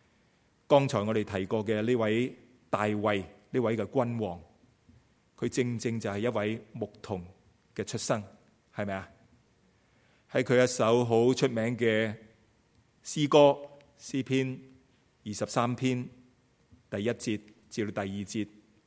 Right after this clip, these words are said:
嗰度就係噉講。佢話：「耶和華係我嘅牧者，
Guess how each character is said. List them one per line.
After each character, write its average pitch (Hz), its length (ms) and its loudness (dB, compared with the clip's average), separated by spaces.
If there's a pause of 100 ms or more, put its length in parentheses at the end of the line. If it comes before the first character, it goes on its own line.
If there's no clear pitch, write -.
(120)
嗰 120 100 -2
度 110 100 0
就 101 140 -6
係 92 80 -8
噉 98 200 -10
講。 90 200 -12 (1120)
佢 - 20 -4
話： 131 160 6
「耶 113 160 2
和 107 200 0
華 104 180 -2
係 113 120 -2
我 107 160 -2
嘅 113 80 -2
牧 101 220 -4
者， 101 380 -4